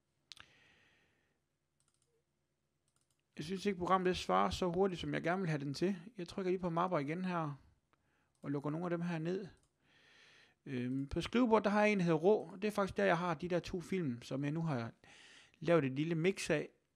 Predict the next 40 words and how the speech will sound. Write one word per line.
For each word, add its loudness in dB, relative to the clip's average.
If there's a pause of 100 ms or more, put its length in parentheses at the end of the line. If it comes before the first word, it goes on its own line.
(180)
som -10
I -4
kan -4
se 0
nede -2
i -2
video -4 (280)
på 2
selve -2
anmeldelsen. -4 (1300)
Jeg 4
siger 2
så, 4
at 8
jeg 8
vil 4
gerne 6
vil 8
vælge 6
de -6
to 0
der, 2 (360)
og -6
trykker -2
næste. 0
Heroppe 4
kan -2
man 0
se, 0
i -2 (100)
hvad 2
for -2
et -2
forløb 6
man 0
er. 0 (340)
Der 0
er 4
vælg 2
filmtype, -2